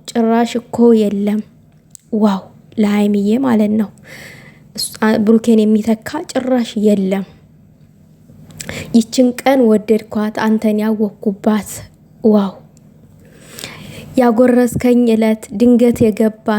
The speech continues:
ነው በሰዎች እይታ፣ ድንገት የገባን ዕለት በሰዎች እይታ። እውነት ነው። በእኛ እይታ ገብታችሁ ስንት ቀበጣጥረን "አንድ ሁኑልን እባካችሁ ታምራላችሁ" ብለን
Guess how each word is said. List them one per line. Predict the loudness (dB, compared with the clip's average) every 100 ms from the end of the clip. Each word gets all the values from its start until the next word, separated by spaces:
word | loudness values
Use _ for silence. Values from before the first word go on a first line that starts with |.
| 0
ነው | 0 0 -4 -14 _ _ _ -2
በሰዎች | 0 2 0 2 0 -2 -14 -14 -2
እይታ፣ | -2 0 -2 -2 -4 -6 -10 0
ድንገት | 2 4 2 0 0
የገባን | -2 -2 -4 -2 -2 0
ዕለት | 0 0 -2 -2
በሰዎች | 0 0 0 0 0 -2 -6 -6
እይታ። | -4 -2 -2 -4 -4 -4 -4 -10 _ -20 -20 _ _ -2
እውነት | 2 2 0 -4
ነው። | -8 -4
በእኛ | 2 2 4 2
እይታ | 0 -2 -4
ገብታችሁ | -2 -4 -2 -6 -6 -8
ስንት | -4 -2 -2
ቀበጣጥረን | 0 0 0 0 -2 -4 -4 -10 -20 -20 -10 0
"አንድ | 4 4 4
ሁኑልን | 4 4 2 2 2
እባካችሁ | 2 0 0 -2 -4 -4
ታምራላችሁ" | -2 0 0 0 0 -2 -4 -4
ብለን | 0 0